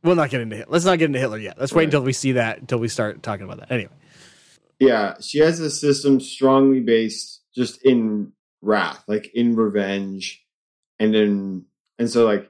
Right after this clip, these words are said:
Speaker 2: she knows that she is acting against, and we know that she is driving to something.
Speaker 1: Right.
Speaker 2: I think there's a difference between, like, heading to something and fighting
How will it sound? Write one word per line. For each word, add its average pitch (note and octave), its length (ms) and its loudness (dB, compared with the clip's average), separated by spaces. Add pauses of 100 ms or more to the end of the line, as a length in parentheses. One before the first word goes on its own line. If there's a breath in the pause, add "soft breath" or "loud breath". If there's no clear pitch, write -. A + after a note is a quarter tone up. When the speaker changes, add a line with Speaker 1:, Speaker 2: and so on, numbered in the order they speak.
(160)
Speaker 2:
she C3+ 220 0
knows C#3 220 4
that C#3 140 0
she C3 200 0
is G#2 160 -6
acting A2 680 -2 (320)
against, G#2 1000 -2 (520)
and A2+ 140 0
we A#2 80 2
know A#2+ 160 2
that A2+ 100 -2
she A2+ 220 -4
is G2+ 120 -4
driving G#2+ 680 0 (720)
to C#3+ 520 4
something. D#3 600 -2 (600)
Speaker 1:
Right. A#2 160 -12
Speaker 2:
I C3 80 0
think D3 140 6
there's C3+ 160 0
a B2 40 2
difference C3 440 0
between, A#2+ 320 -2
like, G2 320 -6
heading A#2+ 420 0
to C3 240 -2
something C#3 640 -2
and G#2+ 380 -2 (280)
fighting A2+ 360 2